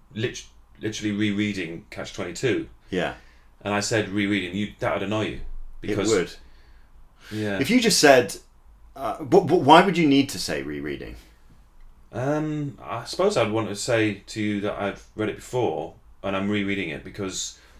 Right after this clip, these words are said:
Speaker 1: maybe I was watching the, watching the, the show that's just been on.
Speaker 2: No, I think you'd be worried that I wouldn't know that you'd read it before.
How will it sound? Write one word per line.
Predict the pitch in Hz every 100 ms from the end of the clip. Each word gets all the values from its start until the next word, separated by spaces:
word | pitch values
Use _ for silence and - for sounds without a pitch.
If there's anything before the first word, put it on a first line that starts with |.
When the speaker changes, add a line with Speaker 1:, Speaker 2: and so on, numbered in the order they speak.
| - -
Speaker 1:
maybe | - 104 98
I | 95
was | 92
watching | 101 - 101
the, | 98 95 - -
watching | 104 101 98 95
the, | 90 -
the | 98
show | - 120
that's | 104 -
just | - -
been | 78
on. | 69 95
Speaker 2:
No, | 98 98
I | 98
think | 127 107
you'd | 98
be | 98
worried | 90 95 85 76
that | - 85
I | 87 85 85 87 87 82
wouldn't | 90 90 85
know | 85 80
that | 76
you'd | 82 82
read | 78
it | 76
before. | - - 80 76